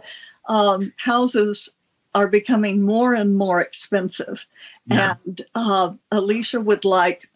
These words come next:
Speaker 1: Eleanor to sell the house. They'd all be millionaires. Everybody would be happy, but Eleanor wouldn't have her house. So part of the story is Eleanor starting her life over in a way, without her husband,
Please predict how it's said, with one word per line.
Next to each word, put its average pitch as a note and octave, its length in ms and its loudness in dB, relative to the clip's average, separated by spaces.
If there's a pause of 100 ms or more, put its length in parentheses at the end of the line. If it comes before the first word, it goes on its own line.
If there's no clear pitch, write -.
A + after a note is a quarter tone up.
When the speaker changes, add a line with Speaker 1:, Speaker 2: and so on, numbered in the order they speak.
(440)
Speaker 1:
Eleanor G#3+ 440 4
to F#3+ 80 -12
sell A3+ 320 4
the A3+ 100 0
house. F#3+ 380 0
They'd F#3 200 0
all G#3+ 220 4
be A#3 140 0
millionaires. F#3+ 800 2
Everybody G3 420 0
would F3+ 160 -2
be G3 140 0
happy, F#3 520 0 (320)
but - 200 -2
Eleanor G#3 380 4
wouldn't F3+ 320 -4
have - 280 -4
her E3 180 -6
house. - 680 -10 (680)
So A3 320 2
part D#4 400 0
of D4 140 -2
the D4 100 -2
story G#3 800 0 (120)
is G3+ 220 0 (100)
Eleanor G3+ 580 2 (320)
starting B3 680 2
her A3 200 0
life F3+ 440 2
over B3 320 2
in F3 120 2
a F3 80 -2
way, E3+ 360 0
without A3+ 380 2
her C4 180 2
husband, G#3 480 0